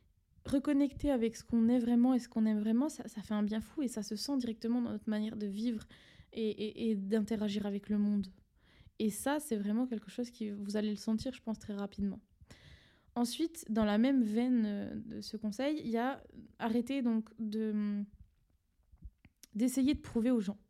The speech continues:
C'est-à-dire que quelque chose qui fait beaucoup de mal aussi et qui nous, qui, qui nous impacte tous beaucoup, c'est d'essayer de prouver aux gens. C'est-à-dire que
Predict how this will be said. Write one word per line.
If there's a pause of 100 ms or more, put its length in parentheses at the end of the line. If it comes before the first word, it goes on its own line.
(580)
C'est-à-dire
que
quelque
chose
qui
fait
beaucoup
de
mal
aussi
et
qui
nous,
qui,
qui
nous
impacte
tous
beaucoup,
c'est
d'essayer
de
prouver
aux
gens.
C'est-à-dire
que